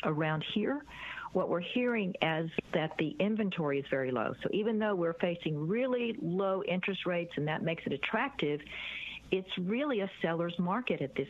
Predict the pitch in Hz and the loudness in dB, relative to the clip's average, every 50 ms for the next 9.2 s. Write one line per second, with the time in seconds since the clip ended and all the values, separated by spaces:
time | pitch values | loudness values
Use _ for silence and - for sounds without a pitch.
0 | - - - - 143 131 123 127 - - 165 - - - 156 156 - 170 - 175 | -6 -8 -4 -2 0 0 0 -2 -2 -2 -4 -4 -2 -2 -2 0 0 0 0 0
1 | 170 185 220 247 233 160 147 - - 147 123 135 143 139 - - - - 170 160 | 0 0 0 0 0 -2 -2 -2 -2 -2 0 0 -2 -2 -4 -6 -2 -2 0 2
2 | 170 180 - - 196 220 247 247 220 202 190 - - 131 165 - 180 165 165 156 | 2 0 0 0 0 2 2 2 0 0 0 0 -2 -2 0 0 0 0 0 2
3 | 156 202 226 277 294 262 190 160 156 165 190 208 - - - - - - - - | 2 2 2 2 2 2 2 2 2 2 0 -2 -4 -6 -12 -12 -10 -10 -12 -12
4 | - - - - 196 208 226 233 226 220 220 202 220 220 196 214 208 190 196 180 | -14 -14 -4 -2 0 0 2 2 2 2 0 0 0 0 2 2 2 2 2 0
5 | 185 165 - - - 170 170 - 233 220 285 330 - - - 160 170 170 165 - | 0 0 -2 0 0 0 2 2 0 0 0 -2 -2 -4 -2 0 0 0 -2 -2
6 | 170 190 185 190 170 202 190 185 190 185 185 170 175 170 - 190 175 170 165 - | -2 0 0 2 2 0 0 0 0 0 0 0 0 0 0 0 0 0 0 -2
7 | - - - - 170 165 175 165 170 160 170 160 - 185 175 170 175 165 170 165 | -4 -6 -4 -2 0 0 2 2 2 0 0 0 0 0 0 0 2 0 -2 -2
8 | - - 170 165 170 175 196 220 - - 180 - - - - - - 208 214 240 | 0 0 2 2 2 2 2 0 0 0 0 0 -2 -2 -2 0 0 0 2 2
9 | 269 294 294 | 0 -2 -4